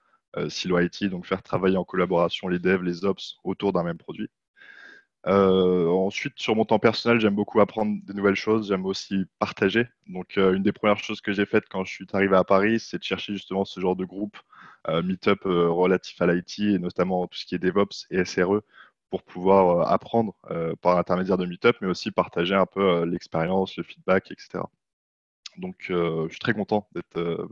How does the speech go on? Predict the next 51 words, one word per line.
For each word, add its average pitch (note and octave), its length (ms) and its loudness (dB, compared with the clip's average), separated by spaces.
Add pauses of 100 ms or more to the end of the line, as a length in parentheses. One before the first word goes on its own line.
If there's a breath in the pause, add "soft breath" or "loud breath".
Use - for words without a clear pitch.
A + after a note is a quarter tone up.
parmi F2 200 -6
vous F2+ 120 -8
ce - 180 -12
soir. - 380 -16 (680 loud breath)
Et, A#2+ 140 6
euh, A#2 220 8
bien A2+ 160 6
évidemment, A2+ 480 4
je - 220 -12
suis G#2 280 -8
un F#2 260 0
développeur G2+ 540 0
avant F#2 180 2
tout A2 200 -8 (340)
et F#2+ 60 -6
pour F#2 200 -6
tout, B2 320 0
donc, G2 300 -4
euh, F#2 320 4
principalement G#2 720 0
sur - 200 -8
Python, A2+ 720 2
et F#2 140 -4
ça - 140 -4
va E2+ 100 0
faire F#2+ 220 0
un F#2 120 0
an F#2+ 80 -6
ou F#2+ 80 -8
deux G2 220 -8
que - 200 -8
je F2+ 60 -10
m'amuse F#2 340 -4
à F2 80 0
faire - 140 -2
des F#2 80 2
petits - 160 -16
trucs - 220 -12
en E2+ 80 -6
Go, F#2+ 200 -6
que - 60 -14
ce - 120 -16
soit F#2 180 -2
des F#2 80 2
projets, F2 420 -4
contributions G#2 540 -6
sur - 160 -6
des F2 80 0
projets F#2+ 240 -6
open F2 180 -4
source, - 420 -8